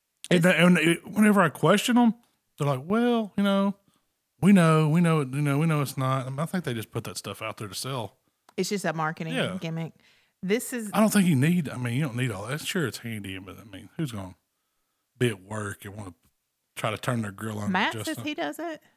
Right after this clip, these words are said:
Speaker 1: Yeah, I mean, I guess some
Speaker 2: Matt Pittman with Meat
Speaker 1: Yeah.
Speaker 2: Church, he
Speaker 1: He's the one told me about it. I said, "Yeah, I'm surprised you get it to work." <laughs>
Speaker 2: He says he does it from work and has it ready to go.
Speaker 1: Yeah.
Speaker 2: And, um, they also did a cooking times thing with their app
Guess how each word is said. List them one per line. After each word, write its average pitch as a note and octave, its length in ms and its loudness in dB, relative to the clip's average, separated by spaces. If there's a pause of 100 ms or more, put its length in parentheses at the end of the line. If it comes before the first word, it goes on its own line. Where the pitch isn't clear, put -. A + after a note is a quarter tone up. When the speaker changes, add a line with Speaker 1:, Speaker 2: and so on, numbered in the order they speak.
(140)
Speaker 1:
Yeah, A3+ 200 -2 (140)
I C3 60 -4
mean, C#3 80 0
I D#3+ 100 0
guess F#3+ 160 -2
some G3 140 -4
Speaker 2:
Matt F#3+ 180 -4
Pittman G#3 280 -4
with G3+ 80 -2
Meat G3+ 160 -2
Speaker 1:
Yeah. D#3+ 160 4
Speaker 2:
Church, - 280 -8
he G3+ 260 -8 (320)
Speaker 1:
He's F#3+ 140 4
the A3+ 80 4
one F3 100 6
told F#3+ 160 4
me F#3 60 2
about B2 200 2
it. B2+ 40 0
I - 20 -2
said, C#3 180 -6
"Yeah, F3+ 120 -4
I'm F3 100 -4
surprised F#3+ 360 -6
you F3 60 -4
get F#3 120 -4
it F3 80 -10
to D#3+ 40 -6
work." F#3+ 340 -4 (200)
<laughs> - 80 0 (640)
Speaker 2:
He C4+ 100 -4
says A#3+ 200 0
he A3 100 -8
does G3 200 -4
it D3+ 100 -12
from D#3 200 -16
work G3+ 420 -6
and F3+ 80 -10
has E3+ 160 -8
it E3 100 -12
ready F#3+ 280 -8
to G3+ 40 -14
go. G3 460 -6
Speaker 1:
Yeah. A#2 220 -2 (720)
Speaker 2:
And, F#3 360 -4
um, - 60 -16 (400)
they G3+ 140 0
also A3 260 -6
did F3 160 -8
a D#3+ 80 -10
cooking F#3 360 -6
times D#3 380 -10
thing D#3 320 -10
with D#3+ 180 -12
their D#3 240 -8
app D#3+ 420 -10